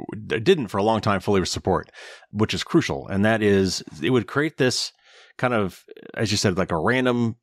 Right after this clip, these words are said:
email address. And you could use that and say, "Okay, whenever someone sends an email to this randomly generated address, I want you to forward that to this other email address." And so that effectively hiding your email. But until recently, I think in the last couple of years, a lot of these services didn't support the reply functionality. So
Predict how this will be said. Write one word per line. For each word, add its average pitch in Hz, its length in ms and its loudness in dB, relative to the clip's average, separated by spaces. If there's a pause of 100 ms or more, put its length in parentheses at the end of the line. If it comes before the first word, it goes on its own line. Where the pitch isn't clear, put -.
email 98 300 2
address. 80 420 -2
And 95 140 2
you 101 80 2
could 92 180 -2
use 127 160 4
that 101 140 2
and 92 100 -2
say, 90 160 -2
"Okay, 95 160 0
whenever 127 320 2
someone 123 380 2
sends 117 240 2
an 98 80 -2
email 104 280 2
to 95 120 -2
this 95 280 0 (240)
randomly 107 380 2
generated 95 420 2
address, 87 300 0
I 92 60 0
want 98 220 0
you 101 100 -2
to 87 140 2
forward 135 440 2
that 87 320 -2
to 95 160 -2
this 92 220 0
other 95 240 0
email 78 320 -6
address." - 380 -8 (580)
And 107 140 0
so 113 120 2
that 101 220 -2
effectively 110 380 -4
hiding 98 500 -2 (320)
your 98 120 0
email. 117 280 4
But 95 160 2
until 139 460 2
recently, 110 520 0
I 87 60 0
think 127 160 -2
in 98 80 -2
the 92 40 -2
last 113 200 0
couple 92 200 -4
of 87 60 -2
years, 104 280 2
a 90 40 0
lot 110 140 2
of 120 60 0
these 101 120 0
services 92 380 -2
didn't 123 240 0
support - 360 -2
the 101 100 0
reply 98 320 0
functionality. 76 560 -6
So 95 360 0